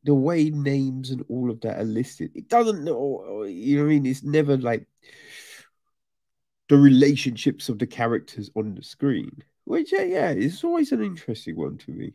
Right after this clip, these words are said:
I don't, I, I, I never quite get why it, it, it's done that way. All right, so, uh, Dan Muller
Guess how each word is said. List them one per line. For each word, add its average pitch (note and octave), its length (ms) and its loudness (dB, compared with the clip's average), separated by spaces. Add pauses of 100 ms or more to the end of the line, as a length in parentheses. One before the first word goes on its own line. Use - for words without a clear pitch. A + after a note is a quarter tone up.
(160)
I C#3 80 -6
don't, E3+ 200 -2
I, D#3+ 220 -2
I, C3 120 -4
I B2 180 -4
never D3+ 480 -4
quite B2 280 -4
get A#2 200 -2
why A2 320 0
it, A2 100 -6 (920)
it, A2+ 60 2
it's - 720 -2 (160)
done A2 320 0
that - 260 -12
way. - 300 -14 (1300)
All A2 60 2
right, A2+ 240 4
so, A2 460 6
uh, G#2 280 2 (400)
Dan C#3+ 480 6
Muller C3 680 6